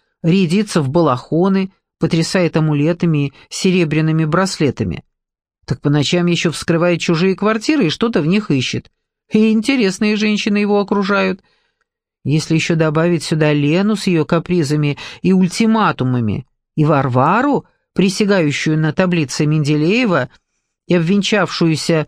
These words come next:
с пробирками-колбами, то букет полевых ромашек получается даже чересчур оригинальным. Ночь выдалась необычной. Вначале Илью разбудила звонком Алевтина —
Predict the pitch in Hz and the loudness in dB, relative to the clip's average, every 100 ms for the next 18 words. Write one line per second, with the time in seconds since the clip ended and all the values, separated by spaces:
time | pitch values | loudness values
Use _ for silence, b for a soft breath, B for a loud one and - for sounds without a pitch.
0 | _ - - 202 214 202 180 - 165 180 | _ -14 -4 0 2 4 2 2 0 2
1 | 202 160 117 127 135 131 165 147 b b | 2 0 2 0 -2 0 0 0 b b
2 | b _ _ _ 135 147 160 175 170 123 | b _ _ _ 0 0 0 0 0 0
3 | - 160 143 131 - 131 139 127 120 - | -2 -2 0 0 -2 -2 0 0 -2 -2
4 | 185 - 165 143 175 180 180 185 180 170 | -2 0 0 0 0 0 0 0 0 0
5 | 170 - 175 165 - 185 185 208 220 214 | 0 0 0 0 0 -2 -2 -2 0 0
6 | 262 302 165 120 107 - _ _ _ _ | 0 0 0 -2 -6 -8 _ _ _ _
7 | _ _ _ _ _ _ _ _ _ _ | _ _ _ _ _ _ _ _ _ _
8 | _ _ _ _ _ _ _ _ _ _ | _ _ _ _ _ _ _ _ _ _
9 | _ _ _ _ - 156 185 170 185 170 | _ _ _ _ -4 0 2 2 0 0
10 | 170 165 - 170 175 165 208 - - 80 | 0 0 0 0 2 0 -2 -2 -4 -6
11 | - _ _ _ _ _ _ - 131 135 | -6 _ _ _ _ _ _ -2 -2 0
12 | 180 160 151 147 139 139 131 139 135 135 | 0 2 0 0 0 -2 -2 -4 -2 -2
13 | 135 131 131 127 123 123 117 - - 131 | -2 0 0 0 0 0 0 -4 -6 -2
14 | 156 185 190 | 0 0 -2